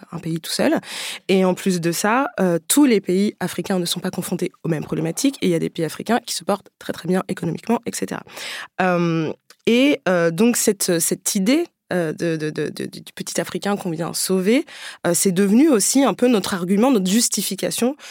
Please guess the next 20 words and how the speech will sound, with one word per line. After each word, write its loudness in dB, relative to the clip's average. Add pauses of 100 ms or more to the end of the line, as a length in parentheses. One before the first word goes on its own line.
(160)
de 2
pourquoi 0
on 2
achète -2
des -2
vêtements. 0 (400)
Et, 6
euh, 4 (240)
pour, 2
euh, 6
pour -2
boucler 2
avec, 0
euh, -2
ce -2
que -8
disait -2
aussi -2
Audrey, 0 (440)
euh, 0